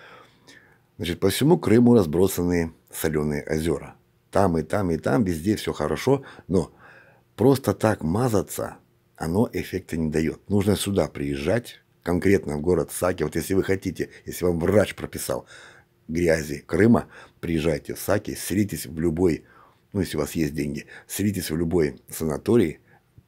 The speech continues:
Это будет стопроцентный результат, потому что вам там не только...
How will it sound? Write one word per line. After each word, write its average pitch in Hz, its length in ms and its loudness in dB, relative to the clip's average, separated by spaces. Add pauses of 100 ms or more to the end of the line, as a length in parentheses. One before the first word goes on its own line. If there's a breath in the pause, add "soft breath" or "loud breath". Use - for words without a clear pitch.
(120)
Это 92 580 0
будет 87 460 -2
стопроцентный 85 840 -2
результат, 80 460 -2
потому 76 340 -6
что - 180 -6
вам 78 280 0
там 76 180 -6
не 76 100 -6
только... 110 400 0